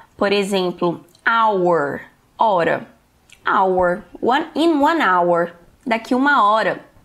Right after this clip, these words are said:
Então, é uma palavra que começa com H, mas o, o H não faz som nenhum.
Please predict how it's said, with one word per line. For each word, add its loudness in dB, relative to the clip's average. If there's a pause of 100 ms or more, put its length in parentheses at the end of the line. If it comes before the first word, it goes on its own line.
(400)
Então, -2 (500)
é 0
uma 0
palavra 0
que -18
começa -2
com -2
H, 0
mas 0
o, -4
o 4
H 2
não 0
faz 0
som -2
nenhum. 2